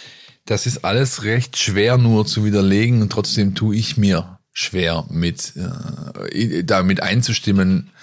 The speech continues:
Und ich habe zwei so Haupt-, Hauptargumentationsstränge, warum ich mir damit schwer tue. Das eine ist,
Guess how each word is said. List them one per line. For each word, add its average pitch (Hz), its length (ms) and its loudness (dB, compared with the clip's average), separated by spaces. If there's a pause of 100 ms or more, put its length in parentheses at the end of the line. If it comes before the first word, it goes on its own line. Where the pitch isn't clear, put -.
(440)
Und 98 220 -2 (260)
ich - 180 -2
habe 101 100 -4
zwei 95 340 0
so 113 180 2
Haupt-, 110 360 -2 (420)
Hauptargumentationsstränge, 104 2250 -2
warum 92 960 0
ich 82 200 -6
mir 85 220 0
damit 85 260 -2
schwer 80 240 -2
tue. - 140 -8
Das - 180 -6
eine 110 300 2
ist, 90 300 -4